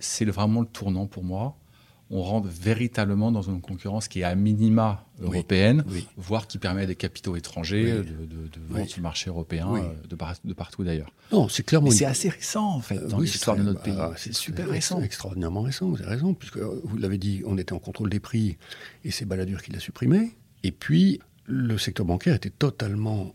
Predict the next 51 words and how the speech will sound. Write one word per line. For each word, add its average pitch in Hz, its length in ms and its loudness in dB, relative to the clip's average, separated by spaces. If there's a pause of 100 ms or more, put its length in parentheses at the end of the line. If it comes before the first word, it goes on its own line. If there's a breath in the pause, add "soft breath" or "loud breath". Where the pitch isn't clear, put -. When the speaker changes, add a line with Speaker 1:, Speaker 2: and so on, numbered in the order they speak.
(100)
Speaker 2:
verrouillé 98 680 2
par, 101 380 -2
euh, 95 300 -4
une 92 80 -6
pratique 107 320 -8
de 98 80 -4
prêt 92 160 -6
bonifié 90 560 2 (480 loud breath)
qui - 160 -4
saute 120 360 2
à 104 40 -2
partir 95 280 -6
de 101 80 -2
mille 95 140 0
neuf 87 120 -6
cent 98 100 -4
quatre-vingt-quatorze 98 680 0
et 92 40 -2
qui 110 140 -6
déclenche 113 340 0
la - 80 -6
plus - 160 -4
grande 127 240 8
crise - 240 -4
bancaire 98 640 2 (160)
jamais 98 280 4
vécue 87 360 -2
par - 160 -12
le 92 60 -8
secteur - 320 -12
français, 170 440 0 (320)
beaucoup 117 260 0
plus 107 160 -4
grave 98 260 -2
que - 120 -8
Lehman. 117 520 2
On 98 120 -8
a - 20 -6
oublié 135 380 0
ça. - 320 -10
C'était - 160 -10
Speaker 1:
Ouais, 95 60 -4
Speaker 2:
en - 20 -4
Speaker 1:
on - 20 -4
a - 40 -4
Speaker 2:
mille 95 80 -2
neuf 104 100 -2
cent 160 80 2
quatre-vingt-quatorze. 123 720 -6 (180)
Speaker 1:
Ouais. 80 120 -8 (420 loud breath)
Speaker 2:
Hein, 143 100 -8